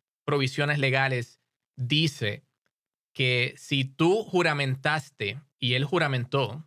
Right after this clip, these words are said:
defender la Constitución cuando juramentó para ser presidente, y después de haber juramentado, participas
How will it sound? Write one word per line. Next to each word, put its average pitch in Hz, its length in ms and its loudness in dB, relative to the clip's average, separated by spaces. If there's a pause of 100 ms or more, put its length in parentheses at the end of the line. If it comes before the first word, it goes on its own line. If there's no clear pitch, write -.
(100)
defender 131 580 -2
la 151 120 0
Constitución 143 720 -4
cuando 123 420 -4
juramentó 123 480 -2
para 135 180 0
ser 135 180 -4
presidente, 135 600 -2 (360)
y 151 140 0
después 151 300 0
de 208 80 0
haber 190 160 0
juramentado, 143 840 -2 (640)
participas 139 960 -2